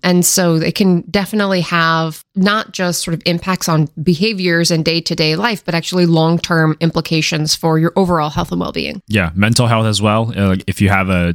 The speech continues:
Speaker 2: toothache that you can get fixed, that does a number on your mental health. And also, if dental issues are bad enough, it could be life-threatening.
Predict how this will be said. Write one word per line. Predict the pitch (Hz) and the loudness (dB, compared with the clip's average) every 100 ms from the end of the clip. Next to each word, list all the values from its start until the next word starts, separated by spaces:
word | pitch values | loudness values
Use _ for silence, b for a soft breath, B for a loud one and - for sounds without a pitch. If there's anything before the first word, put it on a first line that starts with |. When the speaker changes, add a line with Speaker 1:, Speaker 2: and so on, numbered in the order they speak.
| - | 0
Speaker 2:
toothache | 107 101 104 104 | 2 2 0 -2
that | 95 90 85 | -2 -2 0
you | 87 87 87 | 0 2 0
can | - 92 | 0 0
get | 87 | 2
fixed, | 85 131 139 - | 0 -2 0 -2
that | 104 95 92 - - 92 | 0 0 0 -2 -4 0
does | 101 | 0
a | 101 | 4
number | 98 101 98 90 | 2 4 2 2
on | 85 | 2
your | 85 | 2
mental | 85 85 | 0 0
health. | 80 90 - - | -2 -2 -2 0
And | 185 110 117 | 0 0 -2
also, | 143 190 110 | 0 0 0
if | 117 113 | -2 0
dental | 131 160 180 | 0 2 2
issues | 131 143 127 | 2 4 2
are | 107 | 2
bad | 98 143 | 0 -2
enough, | 117 85 92 - | -2 -2 -4 -2
it | 107 | -4
could | - - 156 | 0 -2 0
be | 120 110 | 0 2
life-threatening. | 104 101 - 101 82 67 - | 2 -2 -2 -2 -2 -8 -10